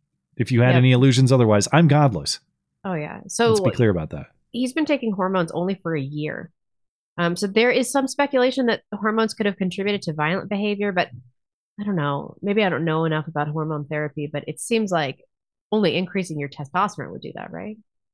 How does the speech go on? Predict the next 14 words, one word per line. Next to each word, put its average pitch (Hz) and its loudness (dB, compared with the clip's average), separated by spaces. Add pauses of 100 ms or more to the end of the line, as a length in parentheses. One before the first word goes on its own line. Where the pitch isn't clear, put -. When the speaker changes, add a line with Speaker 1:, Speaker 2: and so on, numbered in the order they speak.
(600)
Speaker 1:
Yeah, 135 4
and, 143 6
and 139 4
I 139 6
guess 143 4
we, 120 2 (480)
the 135 0
hormone 127 6
in 117 4
this 117 4
case 120 2
would 117 0
be, 107 2
we're, 107 0